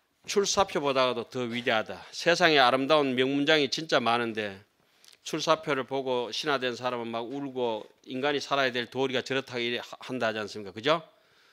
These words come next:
소정파의 그 아름다운 적백부, 예? 도연명이 모든 세속을 던져버리고 전원으로 돌아갔던 기거래사, 그런 것은 여기에 비해서 반딧불하고 태양하고 비하는다 이거야.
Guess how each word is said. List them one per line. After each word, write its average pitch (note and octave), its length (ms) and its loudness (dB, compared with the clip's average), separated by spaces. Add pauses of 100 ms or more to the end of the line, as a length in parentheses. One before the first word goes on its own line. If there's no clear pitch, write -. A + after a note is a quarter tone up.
(120)
소정파의 D3+ 600 2
그 C#3 120 2
아름다운 B2+ 560 2
적백부, B2+ 640 -2 (840)
예? E3 220 2 (800)
도연명이 D3+ 460 0
모든 D#3 400 2
세속을 D3 420 -2 (100)
던져버리고 C3 600 -2
전원으로 C#3 380 -2
돌아갔던 A#2+ 380 -2
기거래사, C#3+ 760 4 (680)
그런 G#3+ 320 4
것은 D#3+ 360 2
여기에 F#3+ 340 6
비해서 D3 680 2 (540)
반딧불하고 D#3+ 800 4
태양하고 G#3 600 4
비하는다 B2 500 2
이거야. E2+ 240 -20